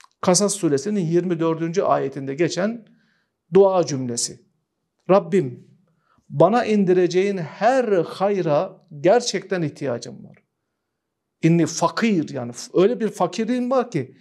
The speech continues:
yani şu kadar fakirim değil, şu konuda fakirim değil. Yani Allah'ım, evim var ama yakacağım yok değil. Allah'ım, evim var ama faturalarımı ödeyemiyorum değil. Allah'ım, evim de yok. Faturalarımı ödeme imkanım da yok.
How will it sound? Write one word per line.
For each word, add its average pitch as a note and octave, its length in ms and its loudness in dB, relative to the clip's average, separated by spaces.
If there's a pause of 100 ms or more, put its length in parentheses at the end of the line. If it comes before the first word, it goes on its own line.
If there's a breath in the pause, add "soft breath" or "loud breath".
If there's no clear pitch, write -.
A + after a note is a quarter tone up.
(260 soft breath)
yani D#3+ 260 2
şu - 180 0
kadar A3+ 300 0
fakirim G#3+ 460 -2
değil, E3 380 -2 (240 soft breath)
şu - 240 2
konuda A3+ 280 4
fakirim G#3 540 -2
değil. F3 480 -2 (480)
Yani F3 160 4
Allah'ım, F#3 580 0 (280 soft breath)
evim A3+ 360 4
var C4 120 4
ama G3+ 480 0 (120)
yakacağım A3 560 2
yok - 440 -2 (160)
değil. E3 400 0
Allah'ım, G3 480 2
evim A#3 300 2
var C4 100 2
ama A#3 220 0
faturalarımı G3 540 -2
ödeyemiyorum G3+ 640 0
değil. D#3 340 -2 (460 soft breath)
Allah'ım, A3 340 4
evim B3+ 300 0
de E3 60 4
yok. F#3 340 -4 (640)
Faturalarımı A#3+ 500 2
ödeme A#3+ 300 0
imkanım A#3 500 -2
da D3 100 2
yok. A#3+ 400 -2